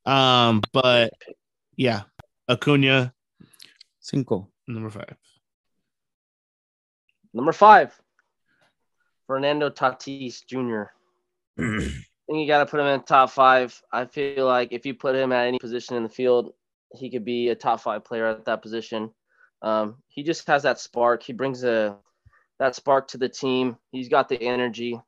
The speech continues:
Speaker 3: and that's what you look for, for a guy that's supposed to be, like, the face of your team. Um, I know they got Machado over there as well, but I think,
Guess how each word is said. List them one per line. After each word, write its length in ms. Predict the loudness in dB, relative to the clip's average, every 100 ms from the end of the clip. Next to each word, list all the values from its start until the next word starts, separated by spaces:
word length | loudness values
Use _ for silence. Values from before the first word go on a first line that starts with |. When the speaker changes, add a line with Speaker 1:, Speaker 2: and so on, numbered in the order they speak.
| -12
Speaker 3:
and 100 | -4
that's 160 | -2
what 140 | -4 -10
you 140 | -6
look 180 | -6 -8
for, 240 | -6 -4
for 400 | -6 -8 -6 -4
a 80 | -6
guy 260 | -2 0 0
that's 280 | -2 -6 -12
supposed 260 | -10 -10
to 60 | -8
be, 40 |
like, 160 | -8 -8
the 60 |
face 240 | -10 -10 -10
of 60 |
your 100 | -10
team. 340 | -10 -8 -10 -10 _ _ _ _ -8
Um, 300 | -4 -2 -2
I 120 | -4
know 160 | -4
they 120 | -4 -2
got 300 | 0 -2 -4 -12
Machado 400 | -6 -2 0 -2
over 200 | -4 -2
there 160 | 0
as 120 | -2 -2
well, 360 | 0 0 -2 _ _ _
but 140 | -6
I 80 | -4
think, 400 | -6 -8 -8 -8